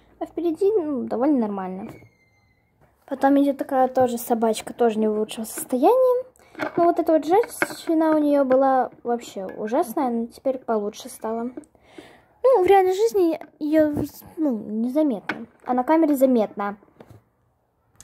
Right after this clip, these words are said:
Потом идет вот такой вот лебедь. Тоже не в лучшем состоянии сзади. А спереди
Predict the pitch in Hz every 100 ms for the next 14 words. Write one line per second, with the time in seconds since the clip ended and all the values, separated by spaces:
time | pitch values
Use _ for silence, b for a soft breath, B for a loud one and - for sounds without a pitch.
0 | b b b b - 311 320 311 285 277
1 | - 277 262 247 240 - 277 339 359 -
2 | - - _ _ _ _ _ _ _ _
3 | _ _ _ _ - - _ _ _ -
4 | - - - 233 233 233 233 233 240 -
5 | - - - 226 247 302 320 302 302 311
6 | 311 - - - - _ - - _ _
7 | _ - 269 - 330 285 294 285